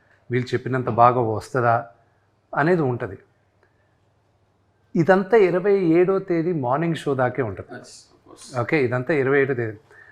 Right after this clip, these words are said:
Speaker 1: నాకున్న బిగ్గెస్ట్ కాన్ఫిడెంట్ ఇద్దరి దగ్గర నుంచి వచ్చిందండి మేజర్గా. మన బీవీఎస్ రవి, మచ్చా రవి అంటారు కదా,
Speaker 2: Yes.
Speaker 1: ఆయనకు మా నాన్నగారు నాకు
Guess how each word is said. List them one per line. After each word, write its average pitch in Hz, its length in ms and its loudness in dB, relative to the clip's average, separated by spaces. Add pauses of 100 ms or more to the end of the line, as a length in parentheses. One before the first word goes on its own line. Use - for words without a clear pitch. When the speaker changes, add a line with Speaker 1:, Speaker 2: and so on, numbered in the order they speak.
(140)
Speaker 1:
నాకున్న 170 300 2
బిగ్గెస్ట్ 175 500 -2
కాన్ఫిడెంట్ 170 440 -2
ఇద్దరి 156 420 -4
దగ్గర 160 180 0
నుంచి 196 220 -4
వచ్చిందండి 98 420 -10
మేజర్గా. 98 480 -4 (960)
మన 143 180 0
బీవీఎస్ 165 420 2
రవి, 104 180 -6
మచ్చా 110 280 -6
రవి 107 160 -4
అంటారు 90 240 -12
కదా, 82 100 -18
Speaker 2:
Yes. - 260 -20 (1080)
Speaker 1:
ఆయనకు 175 260 6
మా 180 80 4
నాన్నగారు 180 360 4
నాకు 165 180 0